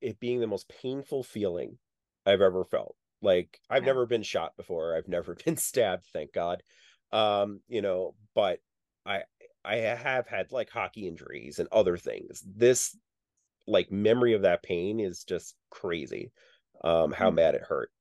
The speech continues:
Speaker 1: It was not, I got the sense that it was not instant either. It was a very long and slow, painful kind of experience for the dreamy, if, in this case, kind of me, you know? But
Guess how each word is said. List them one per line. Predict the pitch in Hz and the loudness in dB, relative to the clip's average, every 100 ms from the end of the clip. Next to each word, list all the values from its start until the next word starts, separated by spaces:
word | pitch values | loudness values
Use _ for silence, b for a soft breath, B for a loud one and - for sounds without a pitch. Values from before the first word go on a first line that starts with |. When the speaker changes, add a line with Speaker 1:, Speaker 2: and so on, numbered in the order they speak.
| _ - | _ -6
Speaker 1:
It | 90 | -2
was | 98 90 | 0 0
not, | 101 101 104 - _ _ _ _ _ _ _ _ - - | 2 2 2 -2 _ _ _ _ _ _ _ _ -18 -2
I | 113 | 2
got | 113 - | 2 4
the | 156 | 2
sense | 143 127 120 - | 4 2 2 -2
that | 104 92 - - | 0 0 -2 -8
it | 98 | -8
was | 98 98 | -8 -4
not | 92 85 | -2 -2
instant | 85 78 - 73 80 | -6 -8 -10 -12 -10
either. | 78 64 71 62 | -10 -4 -2 -2
It | 67 | -2
was | 71 73 | -6 -8
a | 76 | -4
very | 80 76 | -2 -2
long | 73 73 76 71 - | -2 -4 -2 -4 -8
and | 73 | -10
slow, | - 76 64 60 58 _ _ _ _ _ - | -8 -4 -2 -4 -8 _ _ _ _ _ -4
painful | 87 82 78 67 58 - _ | -4 -2 0 -2 -4 -14 _
kind | - 80 71 | -4 -2 -2
of | 67 | -6
experience | - - 71 69 67 58 - - | -10 -6 -4 -4 -6 -8 -12 -6
for | 80 65 69 67 _ _ _ _ _ _ _ _ - | -2 0 0 -4 _ _ _ _ _ _ _ _ -8
the | - | -6
dreamy, | 69 69 62 57 - _ _ _ | -8 -8 -10 -12 -18 _ _ _
if, | 76 - _ _ _ - | -16 -16 _ _ _ -8
in | 87 73 | -6 -6
this | - | -4
case, | 78 - | -6 -4
kind | 71 62 | -4 -4
of | |
me, | 65 - _ _ - | -8 -10 _ _ -4
you | 73 | -4
know? | - 65 - b b b _ | -2 -6 -8 b b b _
But | 92 - | 2 4